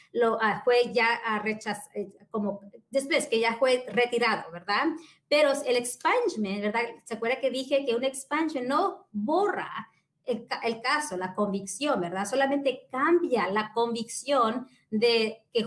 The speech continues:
fue un-, una convicción de guilty a dismiss. Dismiss quiere decir des-, destituido.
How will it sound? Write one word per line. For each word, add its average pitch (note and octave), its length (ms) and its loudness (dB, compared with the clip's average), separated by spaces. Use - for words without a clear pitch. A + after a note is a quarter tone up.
fue A#3+ 280 2
un-, C4 200 2
una B3 240 -2
convicción B3+ 760 -2
de G3+ 240 -4
guilty A3+ 480 0
a F#3+ 220 -4
dismiss. C4+ 720 -4
Dismiss B3+ 480 0
quiere C#4+ 160 -2
decir C#4+ 180 2
des-, A#3 320 0
destituido. A3 720 0